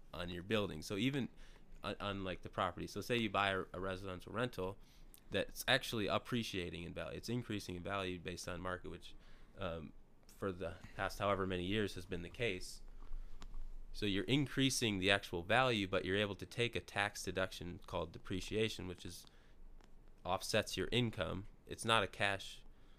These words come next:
expense to you. It's just, it's more of like a, it's a paper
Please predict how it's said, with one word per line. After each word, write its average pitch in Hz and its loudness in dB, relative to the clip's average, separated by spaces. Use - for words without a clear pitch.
expense - 2
to - -4
you. 90 0
It's - -4
just, - -4
it's - -4
more 98 0
of 90 0
like 87 0
a, 85 -4
it's 95 -4
a 87 -4
paper 110 2